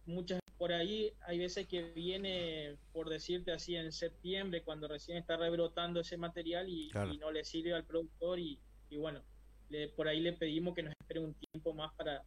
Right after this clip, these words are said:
Speaker 1: para poder llevar el material. Eh, simplemente esa aclaración.
Speaker 2: No, es
Speaker 1: O sea,
Speaker 2: válida,
Speaker 1: eh,
Speaker 2: es, es válida, es buena porque,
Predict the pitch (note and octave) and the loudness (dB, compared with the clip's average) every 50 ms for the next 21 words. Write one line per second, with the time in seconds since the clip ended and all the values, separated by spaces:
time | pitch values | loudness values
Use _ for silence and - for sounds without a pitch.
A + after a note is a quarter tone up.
0 | - - D3+ D3+ C#3+ C#3 - D3 C#3+ D3 D3 D3 D3+ C#3+ C#3+ C#3+ C#3+ D3 C#3+ - | -6 -2 0 0 0 0 0 0 2 2 2 2 2 2 2 2 0 0 -4 -6
1 | C3+ - C3+ B2 - - - - - - - - - - - - - - - - | -8 -6 -6 -8 -8 -10 -16 -20 -20 -20 -20 -20 -20 -20 -20 -20 -20 -20 -20 -20
2 | - - - - - - - - - - - - - - - - - D3 C#3+ C#3+ | -20 -20 -20 -20 -20 -20 -20 -20 -20 -20 -20 -18 -20 -18 -10 -4 -2 0 0 2
3 | C#3 E3+ E3+ E3+ F3 E3+ E3 E3 E3 E3 E3 D#3+ D#3 D3 - E3+ - D#3+ D3+ D3 | 2 2 4 4 4 4 4 2 2 2 4 2 4 2 2 0 0 0 -2 -2
4 | C3+ - - C#3 B2 C3 C3 C3 - A#2+ A2 A2 B2+ B2+ C3+ C3+ A#2+ A2 G#2+ - | -2 -2 -2 2 4 6 6 6 4 2 2 4 4 4 6 6 4 4 2 2
5 | - - A#2+ C3 C#3 C3+ C3 C3 B2+ C3+ C#3+ D#3 D#3+ D3+ C#3 A#2+ A#2 B2+ C#3+ D3+ | 2 2 2 2 4 4 4 6 6 6 6 8 6 6 4 4 4 4 6 6
6 | D#3 D3 - - A2+ A2 A#2+ A2 G#2+ A2 G#2+ F#2+ | 6 4 4 2 0 0 0 0 2 2 2 0